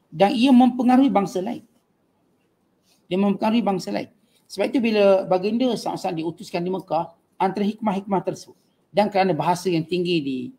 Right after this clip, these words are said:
dalam masyarakat Arab. Dan kerana keperbagian bahasa itu berada di Mekah. Kerana sesuai dia sebagai tempat perdagangan. Maka segala logat lah-, lahjah itu berada di situ.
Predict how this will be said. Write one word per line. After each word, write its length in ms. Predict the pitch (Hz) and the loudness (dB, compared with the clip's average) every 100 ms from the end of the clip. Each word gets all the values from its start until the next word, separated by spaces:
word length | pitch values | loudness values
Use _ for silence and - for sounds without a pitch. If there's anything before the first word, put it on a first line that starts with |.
| _ - | _ -10
dalam 180 | 147 | -6
masyarakat 380 | 143 135 139 - | -6 -6 -8 -8
Arab. 320 | - 170 - _ _ _ _ _ _ _ - | -8 -8 -10 _ _ _ _ _ _ _ 0
Dan 160 | 208 | 0
kerana 240 | 208 208 208 | 2 0 0
keperbagian 640 | - 208 175 196 196 202 | -2 0 4 4 6 2
bahasa 320 | 185 196 196 | 4 0 0
itu 240 | - 175 190 | -6 -4 -2
berada 240 | 190 208 | -2 -2
di 160 | 214 233 | -4 -4
Mekah. 340 | 233 202 202 _ _ _ _ _ _ | -4 -6 -6 _ _ _ _ _ _
Kerana 320 | 196 196 196 190 | 0 2 2 0
sesuai 640 | 196 170 214 220 220 175 | -4 -4 2 4 4 2
dia 160 | 202 196 | 2 2
sebagai 320 | - 165 170 | 2 -4 -4
tempat 400 | 170 165 170 - | -6 -4 -4 -4
perdagangan. 560 | 180 190 240 233 175 - _ _ _ _ _ _ _ _ _ _ _ _ | -2 -2 0 -2 -4 -10 _ _ _ _ _ _ _ _ _ _ _ _
Maka 480 | 151 160 190 175 - _ _ | -8 -2 0 0 -2 _ _
segala 400 | - - 247 262 | -8 2 4 4
logat 400 | 220 220 208 - | 4 2 2 0
lah-, 320 | 190 165 165 180 | 0 0 -2 -4
lahjah 400 | 175 165 165 185 | -4 -2 -2 -4
itu 400 | - 247 277 - - | -4 -2 -2 -4 -14
berada 320 | 160 - - | -4 0 0
di 80 | 240 | -2
situ. 240 | 101 - | -6 -12